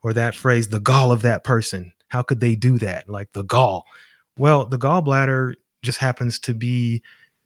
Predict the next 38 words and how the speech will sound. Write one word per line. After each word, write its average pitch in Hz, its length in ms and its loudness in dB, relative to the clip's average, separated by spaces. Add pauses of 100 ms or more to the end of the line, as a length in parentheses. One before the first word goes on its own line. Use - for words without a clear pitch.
(880)
one 135 240 4
of 123 60 4
the 123 100 2
body's 127 460 2
organs 120 880 -2 (240)
when 117 200 0
it's 110 160 -4
healthy 147 420 0
that 110 120 -2
enables 120 460 0
you 127 60 0
to 113 60 0
have 110 280 -4
courage 104 500 0
to - 80 -6
go 123 160 2
ahead 131 160 2
and 110 100 -2
stand 117 380 -2
up 120 240 0
for - 160 -8
yourself, - 640 -10 (280)
right? 101 340 -4 (920)
If 139 200 -2
your 131 140 2
gall 131 340 2
chi 131 500 0
is 117 160 -2
excessive, 113 840 0
then 202 200 4
you 202 100 4
might 165 200 4
start 120 280 0
stepping 113 340 -2
on 104 120 0
other 95 160 -6
people's - 380 -10
toes - 540 -12